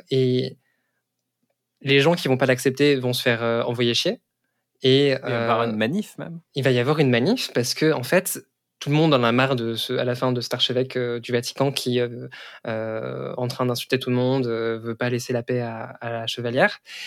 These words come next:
Speaker 1: Et, hum, Bohort, comment dire, fait une sorte de coming out, en fait, à ce moment-là aussi. Euh, il se l'assume pas, mais en fait, il, il exprime des choses. Et en fait, le fait que ça s-, qu'ils aient rajouté une personne à cette table, en fait, ça change totalement la dynamique de cette table. Euh,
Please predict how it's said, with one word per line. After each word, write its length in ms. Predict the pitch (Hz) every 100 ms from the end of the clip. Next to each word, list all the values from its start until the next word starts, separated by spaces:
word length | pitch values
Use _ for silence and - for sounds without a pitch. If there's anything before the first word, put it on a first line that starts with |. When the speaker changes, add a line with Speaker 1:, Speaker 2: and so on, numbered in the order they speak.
| 185 135
Speaker 1:
Et, 280 | 127 127 123
hum, 240 | 120 120 - _ - - -
Bohort, 380 | 127 139 147 135 - _ -
comment 200 | 143 131
dire, 240 | 127 127 -
fait 140 | -
une 80 | 147
sorte 160 | 135 139
de 60 |
coming 360 | 131 135 151 160
out, 200 | 196 262
en 80 | 170
fait, 160 | 170
à 60 | 156
ce 100 | -
moment-là 220 | 151 147
aussi. 360 | 151 139 196 220
Euh, 380 | 190 131 120 123
il 140 | 135
se 120 | 127
l'assume 280 | 139 - 143
pas, 160 | 143 160
mais 100 | 135
en 60 |
fait, 240 | 123 135 -
il, 180 | 120 120
il 160 | 127
exprime 300 | 131 - 151
des 80 | 143
choses. 260 | 156 208 185
Et 160 | 127
en 100 | 123
fait, 300 | 120 170 - - - -
le 140 | - 143
fait 180 | 196 -
que 140 | 147
ça 160 | 127 131
s-, 160 | - 139 _ _
qu'ils 640 | - 151 147 147 139 143
aient 80 | 143
rajouté 400 | 143 139 143 165
une 240 | 151 147
personne 300 | 156 160 175
à 40 | 160
cette 160 | 139
table, 220 | - 196
en 40 | 175
fait, 200 | - 202
ça 100 | 139
change 400 | 127 175 170 -
totalement 400 | 196 190 160 170
la 100 | 156
dynamique 280 | 131 135 127
de 60 |
cette 180 | 127 120
table. 260 | 143 165 160 - - - -
Euh, 380 | 120 113 117